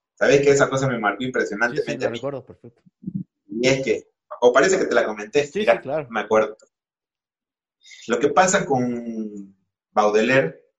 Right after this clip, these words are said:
Speaker 1: es que él relata todo sobre la muerte, por supuesto, pero ese es el fin que tiene Baudelaire.
Speaker 2: Ujú.
Speaker 1: La muerte para él es el fin. En cambio, Edgar Allan Poe va más allá.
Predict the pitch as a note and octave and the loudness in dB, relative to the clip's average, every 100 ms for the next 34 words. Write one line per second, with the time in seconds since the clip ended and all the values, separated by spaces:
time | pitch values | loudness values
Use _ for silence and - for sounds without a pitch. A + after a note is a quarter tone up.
0 | _ _ _ _ _ _ _ _ - B2 | _ _ _ _ _ _ _ _ -2 -2
1 | - C3 B2+ D3 - - _ _ _ _ | 0 2 2 2 -2 -12 _ _ _ _
2 | A2 A2 B2 A#2+ A#2+ - C#3 D3 E3 - | 0 2 2 4 0 4 6 6 4 -6
3 | _ _ _ - G2 F#2+ F#2 G2 C#3+ C#3+ | _ _ _ -12 -6 -2 -2 0 0 0
4 | C#3 G2 - F#2+ A#2+ A#2+ - - G#2 G2 | -4 -8 -10 -2 0 0 -4 -8 -4 0
5 | G#2+ - B2+ A#2 F#2 - D3+ C#3 F#3+ F3 | 0 0 -4 -6 -10 -6 -4 -4 -8 -8
6 | G2 E3+ - - _ F#2 F2+ _ _ _ | -8 -10 -12 -18 _ -20 -20 _ _ _
7 | _ _ _ _ A2 C3+ C#3+ D3+ A2 G#2 | _ _ _ _ 0 2 2 2 2 2
8 | A2 A#2 A2+ - G#2+ - _ _ _ _ | 0 -2 -6 -8 -10 -10 _ _ _ _
9 | _ _ _ _ G#2 C3+ C#3+ C#3+ C#3 C3 | _ _ _ _ -6 0 4 6 6 6
10 | C3+ - A#2+ B2+ C#3 C3 B2 C3+ B2 F#2 | 6 4 0 0 2 2 2 0 0 -4
11 | - | -14